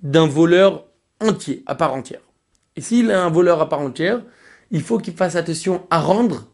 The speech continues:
spécifiquement l'objet là où il l'a volé. Et donc,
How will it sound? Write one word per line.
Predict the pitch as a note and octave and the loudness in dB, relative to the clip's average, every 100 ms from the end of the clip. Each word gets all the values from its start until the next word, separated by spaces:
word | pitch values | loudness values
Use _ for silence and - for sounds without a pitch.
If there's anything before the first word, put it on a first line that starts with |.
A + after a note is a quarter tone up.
| _ _ _ | _ _ _
spécifiquement | - - - F#4+ - B3+ G#3 - F3 F3+ B3+ - _ - | -16 -2 4 4 2 -2 -4 -6 -2 -2 -2 -8 _ 0
l'objet | F#3 A3 D#3+ D3 F#3+ - - _ _ _ _ _ _ _ - | 4 4 2 0 0 0 -8 _ _ _ _ _ _ _ 2
là | F3+ C4 | 6 8
où | A#3+ | 6
il | F#3+ | 6
l'a | E3+ D3+ | 6 4
volé. | C#3 A#2+ - _ _ _ _ _ _ | 4 -2 -4 _ _ _ _ _ _
Et | - | 2
donc, | E3+ B2 - - | 2 2 -4 -16